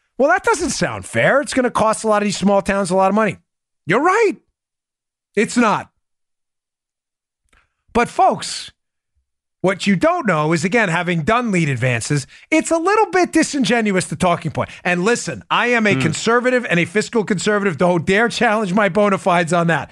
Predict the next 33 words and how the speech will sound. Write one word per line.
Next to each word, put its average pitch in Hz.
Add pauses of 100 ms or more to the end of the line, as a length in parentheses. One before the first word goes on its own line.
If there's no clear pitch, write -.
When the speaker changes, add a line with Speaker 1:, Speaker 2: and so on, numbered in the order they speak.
(240)
Speaker 1:
I'm 202
the 190
only 262
one 254
talking 226
out 220
about 190
entitlements 214
and 190
anything 208
else. 180 (240)
Uh, 170
well, 190
I 160
should -
say 131
the 113
only, 113
I 127
don't 139
wanna 135
be 127
dramatic. 123 (240)
But 185
amongst 214
the 214
rhino 220
class, 160
they've 214
avoided 190
all 160
this 151
altogether. 156